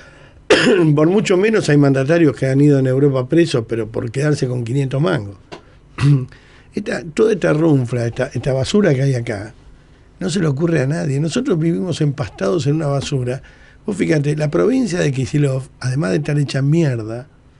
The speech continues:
no hizo nada en dos años más que hablar. Ha dado pasos para atrás, yo vivo en la provincia.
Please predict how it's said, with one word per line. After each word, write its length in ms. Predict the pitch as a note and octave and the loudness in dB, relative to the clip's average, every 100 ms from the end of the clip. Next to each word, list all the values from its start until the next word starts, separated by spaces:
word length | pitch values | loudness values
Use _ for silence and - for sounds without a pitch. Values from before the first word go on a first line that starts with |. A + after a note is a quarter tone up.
| - - - - - | -20 -20 -20 -20 -8
no 140 | - G#3 | 0 2
hizo 200 | G3 F3 | 4 4
nada 280 | E3 E3+ D3 | 4 4 4
en 100 | C#3 | 2
dos 220 | C#3 - | 2 0
años 260 | F3+ D3+ C3 | 0 0 0
más 140 | C3+ | -2
que 80 | - | -2
hablar. 480 | C#3 E3 C3+ C#3 - _ - - - - - - - - - - | -2 0 0 -4 -12 _ -20 -20 -20 -20 -20 -20 -20 -20 -20 -6
Ha 100 | E3+ | 0
dado 280 | F#3+ F#3+ E3+ | 4 4 4
pasos 300 | D3+ D3 C3+ | 2 0 -2
para 160 | C3+ B2+ | -2 -2
atrás, 260 | C#3 E3+ | 0 2
yo 80 | C3 | 4
vivo 160 | C#3+ C#3 | 4 4
en 40 | |
la 100 | B2+ | 0
provincia. 600 | A#2 C#3 E3+ C#3 - C#3 | 0 2 2 2 0 -4